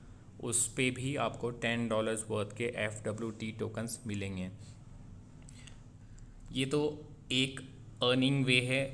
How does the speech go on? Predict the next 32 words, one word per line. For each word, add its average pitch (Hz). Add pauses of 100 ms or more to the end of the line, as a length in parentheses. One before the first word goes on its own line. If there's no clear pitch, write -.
उसके -
अलावा 120 (340)
मुझे 120
जो 143
लगता 120
है, 107 (640)
आप 123 (580)
F 139
W 123
T 123
token 127 (500)
आप 110 (100)
बाय 110
कर 117
सकते 113
हो 131
Bitmax 107
पे। 131 (540)
अभी 110
का 131
जो 120
प्राइस 113
है, 120 (600)
वो 113
है 123
वन 107 (220)
cent। 98 (720)
थोड़ा 131
सा 139
मैं 135
आपको 113
प्रोडक्ट, 123